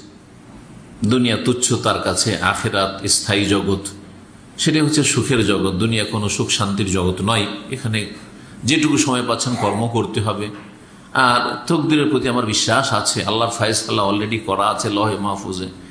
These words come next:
সুতরাং একজন মুমিন কখনো মওতের কথা চিন্তা করে না। জি, যেই দিন আসার সেই দিনই আসবে, আপনি ডাকলেও মওত আসবে না সময়ের আগে, আর আপনি যদি ধাক্কা দেওয়ার চেষ্টা করেন যে মওতকে আসতে দেব না,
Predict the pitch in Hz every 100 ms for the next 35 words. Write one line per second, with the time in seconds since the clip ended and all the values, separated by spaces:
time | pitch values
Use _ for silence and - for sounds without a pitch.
0 | - - - 160 160 143 120 - 104 107
1 | 104 104 107 104 101 - - - - -
2 | 139 139 147 135 110 90 95 107 127 131
3 | 156 131 123 127 - 110 101 101 101 98
4 | 87 78 - - 82 82 73 73 113 117
5 | 135 131 110 113 127 - 107 101 110 95
6 | 82 - - - - - - - - 110
7 | 113 123 131 104 113 117 - 131 139 143
8 | 143 151 151 139 135 143 143 143 139 -
9 | 123 127 131 127 120 123 123 - - -
10 | - - - - 120 - 120 131 151 143
11 | 143 127 135 135 135 135 101 113 - 147
12 | 156 165 170 175 170 170 151 151 147 135
13 | 135 131 139 135 139 131 - 131 123 123
14 | 127